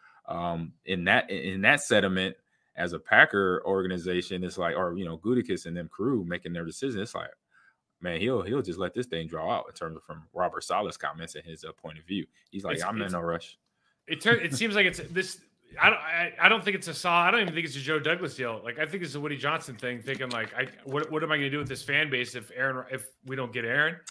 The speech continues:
Speaker 1: True.
Speaker 2: And, and maybe, maybe he blinks, but again, it just, you know, again, soft deadline. It doesn't, to me,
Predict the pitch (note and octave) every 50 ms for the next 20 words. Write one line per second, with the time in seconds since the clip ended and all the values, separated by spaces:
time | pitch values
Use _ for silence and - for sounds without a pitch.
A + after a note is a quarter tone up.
0 | - _ - - C#3 C#3 C#3+ C#3 - C#3 - - - - D3+ D3+ D#3 D3+ D#3 D#3
1 | D#3 D#3 D3+ D3+ D3 C#3+ C#3+ C#3+ G#2 G#2+ B2+ C#3 D#3+ F3+ E3+ - - - - -
2 | - C#3+ C#3 C3+ C3 - - _ _ _ _ _ _ _ _ - C3+ C3 E3+ F3
3 | D#3 C#3+ B2+ C3 D3+ D3 - - - - F3 F3 - - - - - - - -
4 | _ _ _ _ _ - - - - - - E3+ E3 C#3 B2 B2+ - - - -
5 | - - - - C#3 B2+ - E3+ D3 A#2+ - D#3 D#3 D#3 D#3 - E3+ E3 D#3+ E3
6 | E3 E3 D#3 D3 C3+ D#3+ E3 D3+ D3 A#2 - - C#3+ C#3 D#3+ G3 G3+ E3+ D#3+ -
7 | -